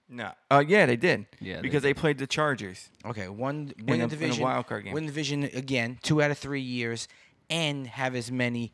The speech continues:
Speaker 3: touchdowns to interception ratio
Speaker 1: Okay.
Speaker 3: that Dak has.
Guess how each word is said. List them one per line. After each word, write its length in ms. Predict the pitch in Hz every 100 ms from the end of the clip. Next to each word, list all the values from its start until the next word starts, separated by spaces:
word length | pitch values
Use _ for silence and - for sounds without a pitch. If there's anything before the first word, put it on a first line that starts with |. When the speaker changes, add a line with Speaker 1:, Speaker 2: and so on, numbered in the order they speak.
| _
Speaker 3:
touchdowns 1000 | - 147 143 - 147 135 143 151 - - _ _ _ -
to 100 | - -
interception 600 | 139 131 - 123 - 113
ratio 580 | 104 104 - 101 92 92 - 175
Speaker 1:
Okay. 180 | 165
Speaker 3:
that 160 | 110 107
Dak 280 | 110 107 -
has. 380 | 90 78 -